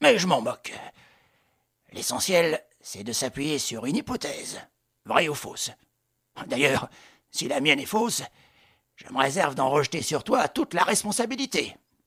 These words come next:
À bon entendeur. Après la porte Maillot, ils prirent une automobile. Et Patrice eut l'idée de faire un détour par la rue Raynouard. Comme ils débouchaient au carrefour de Passy,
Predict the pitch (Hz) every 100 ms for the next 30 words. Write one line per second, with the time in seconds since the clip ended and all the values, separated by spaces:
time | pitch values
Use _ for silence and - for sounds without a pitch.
0 | _ _ _ - 107 98 135 135 123 117
1 | 120 196 226 220 _ _ _ _ _ _
2 | _ _ _ _ _ _ _ _ _ _
3 | _ _ _ _ _ _ _ _ _ 139
4 | - 135 120 151 - 120 120 131 151 _
5 | _ _ _ _ - 135 117 147 139 -
6 | 127 117 123 117 113 - - _ _ _
7 | _ _ _ - - 165 160 185 247 233
8 | - 170 175 139 214 156 - 185 160 139
9 | 147 - 127 98 - 123 117 117 123 117
10 | 117 117 85 - _ _ _ _ _ _
11 | _ _ _ _ _ _ _ _ _ -
12 | 143 147 143 131 143 131 139 - 196 135
13 | 123 135 113 - 127 120 127 127 214